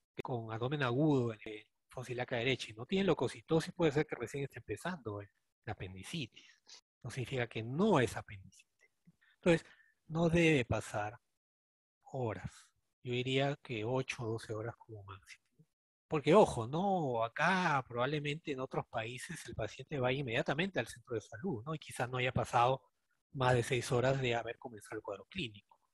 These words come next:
Pero acá, en el Perú, muy probablemente los pacientes primero fueron a la farmacia, tomaron un analgésico,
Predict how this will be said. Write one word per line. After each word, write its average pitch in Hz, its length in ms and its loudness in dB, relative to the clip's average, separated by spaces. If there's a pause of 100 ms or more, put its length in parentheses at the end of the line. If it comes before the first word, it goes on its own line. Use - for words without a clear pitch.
(160)
Pero 117 280 2
acá, 143 440 4 (340)
en 110 60 -10
el 104 80 -8
Perú, 127 200 0
muy 170 140 0
probablemente 143 540 4
los 139 100 2
pacientes 120 600 -4 (260)
primero 151 340 6
fueron 123 260 4
a 110 80 0
la 113 120 2
farmacia, 156 720 4 (300)
tomaron 120 460 2
un 110 160 -4
analgésico, 143 880 -2